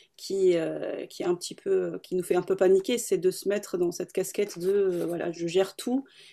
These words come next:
et avoir peur peut-être de faire des bêtises qui, surtout, euh, je pense, euh,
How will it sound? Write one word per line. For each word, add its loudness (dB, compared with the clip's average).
et 4
avoir 4
peur 6
peut-être 2
de 8
faire 0
des 4
bêtises 0
qui, -6
surtout, -6
euh, 0
je -8
pense, -6
euh, -2